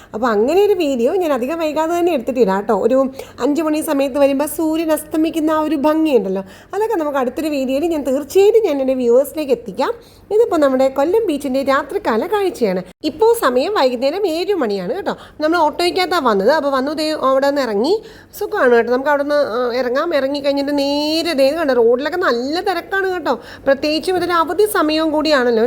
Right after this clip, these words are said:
ശനി, ഞായർ, തിങ്കൾ, തിങ്കളാഴ്ച വിഷുവും കൂടി ആയതുകൊണ്ട് ഒരുപാട്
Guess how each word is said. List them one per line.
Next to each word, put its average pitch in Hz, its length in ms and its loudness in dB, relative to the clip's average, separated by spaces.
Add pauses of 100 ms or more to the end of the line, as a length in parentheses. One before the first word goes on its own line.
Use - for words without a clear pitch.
ശനി, 294 240 0 (160)
ഞായർ, 269 400 0
തിങ്കൾ, 277 340 0
തിങ്കളാഴ്ച 285 440 0
വിഷുവും 302 340 -4
കൂടി 330 220 -2
ആയതുകൊണ്ട് 294 340 0 (480)
ഒരുപാട് 392 360 2